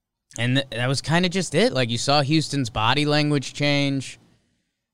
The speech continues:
There's almost this moment of "there's nothing we can do."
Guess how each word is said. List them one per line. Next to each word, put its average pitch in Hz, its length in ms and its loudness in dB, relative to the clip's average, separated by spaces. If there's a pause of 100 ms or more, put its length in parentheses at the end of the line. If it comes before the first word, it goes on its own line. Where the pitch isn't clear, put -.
(180)
There's 123 220 0
almost 135 340 2
this 131 180 -2
moment 127 380 2
of 110 80 -2
"there's 113 240 -2
nothing 117 380 0
we 117 160 0
can 107 220 -6
do." 113 400 -2